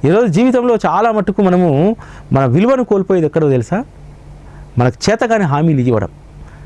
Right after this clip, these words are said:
"నేను చేస్తానులేండి," ఆ తర్వాత దాన్ని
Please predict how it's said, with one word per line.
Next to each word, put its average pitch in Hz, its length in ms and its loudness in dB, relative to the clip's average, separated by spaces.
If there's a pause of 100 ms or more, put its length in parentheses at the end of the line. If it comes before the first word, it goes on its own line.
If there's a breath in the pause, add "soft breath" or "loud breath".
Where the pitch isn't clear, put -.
(140 loud breath)
"నేను 131 180 0
చేస్తానులేండి," 165 580 0 (680)
ఆ - 20 -2
తర్వాత 285 360 0
దాన్ని 247 680 0